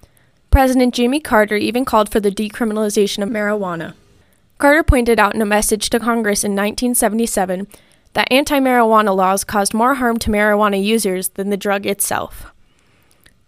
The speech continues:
However, with each new president, it seemed that a new drug protocol would come into place.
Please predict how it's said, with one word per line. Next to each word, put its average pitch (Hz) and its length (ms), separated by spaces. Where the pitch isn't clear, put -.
However, 208 580
with 262 220
each 302 240
new 254 120
president, 208 560
it 214 140
seemed 247 240
that 220 140
a 208 80
new 240 180
drug 226 300
protocol 196 560
would 202 160
come 190 180
into 190 240
place. - 480